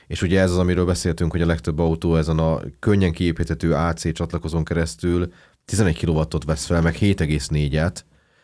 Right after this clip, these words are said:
miközben ezek a, ezek a töltők, ezek tudnának huszonkettőt is leadni,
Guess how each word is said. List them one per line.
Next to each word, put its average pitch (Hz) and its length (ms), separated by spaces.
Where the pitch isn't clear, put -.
miközben 95 400
ezek 92 240
a, 87 320
ezek 85 180
a 90 60
töltők, 87 460
ezek 85 360
tudnának 87 360
huszonkettőt 80 540
is 80 120
leadni, 87 500